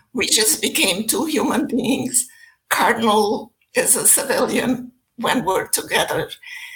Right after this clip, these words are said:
And I think the fact that religion has never come into this,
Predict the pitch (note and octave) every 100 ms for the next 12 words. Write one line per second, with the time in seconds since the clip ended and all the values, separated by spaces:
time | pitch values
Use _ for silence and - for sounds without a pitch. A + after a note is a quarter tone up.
0 | - - - A3 G3 A3+ - _ - G#3+
1 | G#3 - C4+ D#4 A#3+ A#3 - F#3 - -
2 | - - - - - - - A3 A3+ A3+
3 | A3+ B3+ - C4+ D4 - - F3+ G#3+ B3
4 | - - C#3 - - - - F3+ - -